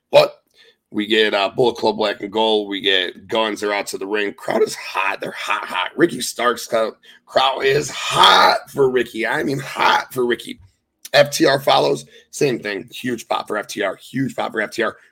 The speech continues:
C M Punk's turn. And he comes out to a course of boos. And I mean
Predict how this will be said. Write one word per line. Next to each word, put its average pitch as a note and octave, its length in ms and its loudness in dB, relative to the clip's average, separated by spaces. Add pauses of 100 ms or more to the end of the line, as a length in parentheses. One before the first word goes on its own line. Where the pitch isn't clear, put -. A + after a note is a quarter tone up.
(180)
C - 280 -2
M A#2 160 -2
Punk's G2+ 320 -8
turn. F#2 300 -10 (840)
And - 80 -10
he C#3+ 160 -4
comes B2+ 220 2
out G#2+ 160 -6
to G2 200 -8
a D#2 60 -12
course - 320 -8
of - 140 -16
boos. F#2 480 -8
And G2+ 80 -8
I B2+ 100 -2
mean F2+ 320 -6